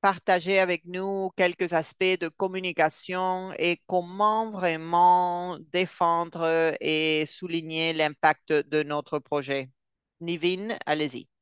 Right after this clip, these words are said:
Merci, Déborah. Nous vous encourageons à investir du temps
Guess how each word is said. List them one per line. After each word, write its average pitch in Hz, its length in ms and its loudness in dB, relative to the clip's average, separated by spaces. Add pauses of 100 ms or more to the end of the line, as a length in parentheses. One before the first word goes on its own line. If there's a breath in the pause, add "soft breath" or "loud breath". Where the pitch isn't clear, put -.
(2750)
Merci, 190 360 -6
Déborah. 196 640 6 (1700)
Nous 220 260 -2
vous 214 180 -4
encourageons 202 1040 2
à 175 380 2
investir 202 720 -4
du 190 200 -6
temps 220 600 2